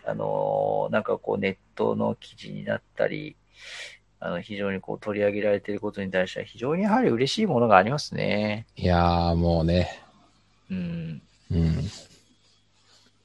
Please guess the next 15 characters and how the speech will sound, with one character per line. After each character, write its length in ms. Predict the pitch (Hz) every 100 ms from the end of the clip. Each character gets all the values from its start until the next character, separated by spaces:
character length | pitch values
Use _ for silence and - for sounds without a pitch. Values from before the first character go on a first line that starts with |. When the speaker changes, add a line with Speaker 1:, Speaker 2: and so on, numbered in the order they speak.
| _ _ _ _ _ _ _ _ _ _ _ _
Speaker 2:
あ 80 | 92
り 80 | 90
ま 100 | 80
す 140 | - -
ね。 60 | - - - _ _ _ -
Speaker 1:
う 100 | 95
ん。 60 |
Speaker 2:
あ、 80 | 98
そ 160 | 85 92
う 20 |
そ 160 | 80
う。 40 | 76
そ 120 | 123
れ 120 | 120
で、 300 | 120 123 117